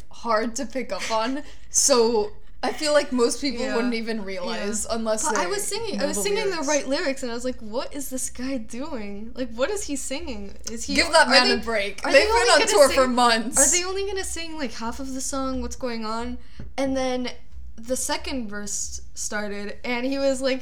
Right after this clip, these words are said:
Speaker 2: "Yeah, I messed up the lyrics, sorry." And then the
Speaker 1: Oops.
Speaker 2: guitarist was like, he literally made a face. He was like, "What are you saying?" Um,
Speaker 1: Whatever, it happens.
Speaker 2: that was funny as hell.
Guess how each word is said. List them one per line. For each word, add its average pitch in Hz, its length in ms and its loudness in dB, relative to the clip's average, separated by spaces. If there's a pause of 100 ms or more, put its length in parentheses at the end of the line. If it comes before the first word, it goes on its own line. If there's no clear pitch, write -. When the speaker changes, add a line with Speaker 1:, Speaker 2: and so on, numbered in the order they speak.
Speaker 2:
"Yeah, 262 340 2
I 277 120 -2
messed 277 280 -2
up 277 140 -4
the 277 80 2
lyrics, 285 460 2
sorry." 262 500 0
And 294 160 -4
then 311 80 -4
the 330 80 0
Speaker 1:
Oops. 403 180 -2
Speaker 2:
guitarist 302 380 -2
was 285 80 -4
like, 262 360 -2 (1300)
he 277 80 -6
literally 277 380 0
made 233 400 -6
a 233 60 -6
face. 226 240 -8
He 214 60 -8
was 208 100 -8
like, 208 200 -8
"What 214 260 -8
are 254 60 -4
you 247 160 -4
saying?" 233 640 -8 (460)
Um, 202 360 -8
Speaker 1:
Whatever, 170 420 -6
it 202 140 -4
happens. 180 360 -6
Speaker 2:
that 269 60 0
was 262 220 0
funny 190 300 0
as 196 160 -8 (120)
hell. 185 340 -10